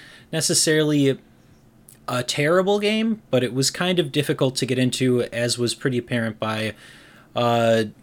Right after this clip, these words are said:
most of the, the podcast not being able to, to make it through. That, coupled with it being a very long game, and the difficulty curve. So, uh,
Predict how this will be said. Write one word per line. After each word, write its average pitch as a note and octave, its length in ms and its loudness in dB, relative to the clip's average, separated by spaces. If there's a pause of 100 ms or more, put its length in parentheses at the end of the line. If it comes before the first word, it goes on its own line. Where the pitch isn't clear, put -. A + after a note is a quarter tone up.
(140)
most D3+ 640 -2
of C3 380 0 (200)
the, A2+ 600 -2 (400)
the C#3 100 -8
podcast C3 540 0
not C#3 340 -2
being B2+ 200 0
able A#2+ 200 -2
to, G#2 560 -6 (380)
to A#2 120 -10
make A2 180 -6
it G#2+ 60 -6
through. F#2+ 340 -8
That, D3+ 440 -2 (460)
coupled D3 320 -2
with C3 160 2
it B2+ 100 -2
being A#2+ 220 0
a - 20 -4
very G#2+ 240 -2
long A2+ 320 -4
game, F3+ 320 -2 (540)
and A#2 320 0
the A#2 260 -2
difficulty A2 640 -4
curve. F2+ 480 -10 (760)
So, A#2+ 520 4
uh, A#2 160 4